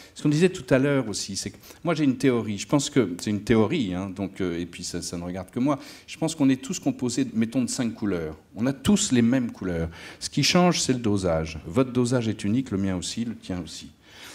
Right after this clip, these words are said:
Et en fait, on a, euh, le fait qu'on ait ces mêmes couleurs,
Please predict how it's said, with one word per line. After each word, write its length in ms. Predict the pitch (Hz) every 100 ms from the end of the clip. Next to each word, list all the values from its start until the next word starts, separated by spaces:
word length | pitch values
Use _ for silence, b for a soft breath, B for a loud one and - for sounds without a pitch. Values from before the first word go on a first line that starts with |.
| B B B _
Et 240 | 120 120 -
en 100 | 117
fait, 400 | - 202 - -
on 160 | 113 117
a, 240 | 120 113 -
euh, 300 | 101 80 90 101
le 120 | 117
fait 220 | 180 -
qu'on 180 | 131 120
ait 80 | 123
ces 180 | -
mêmes 340 | 104 107 123 117
couleurs, 540 | - 110 120 190 240